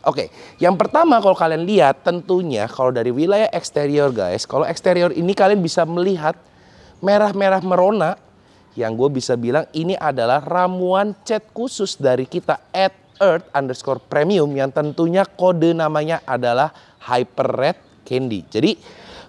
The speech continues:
mungkin ada di vlog sebelumnya juga ada salah satu unit Vespa garapan kita di sini juga yang udah disemprotkan alias di rebuild warnanya dengan warna ini. Nah, kalau itu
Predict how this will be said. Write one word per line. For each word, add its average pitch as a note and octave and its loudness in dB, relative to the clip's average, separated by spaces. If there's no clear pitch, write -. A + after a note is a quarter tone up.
mungkin A#3 4
ada A#3+ 2
di G#3 0
vlog G3 -2
sebelumnya D3+ 0
juga B2 0
ada B2 -2
salah C3+ -4
satu F3 -4
unit G3+ 2
Vespa A3 -2
garapan D3+ 4
kita C3+ -2
di A#2+ -6
sini B2 -6
juga A2+ 2
yang F3+ 0
udah C#3+ 2
disemprotkan E3 -2
alias C3+ -4
di - -4
rebuild F3 2
warnanya C3 -2
dengan B2+ -4
warna A2 -2
ini. C#3 -2
Nah, G#2 -2
kalau A#2 2
itu G2 -4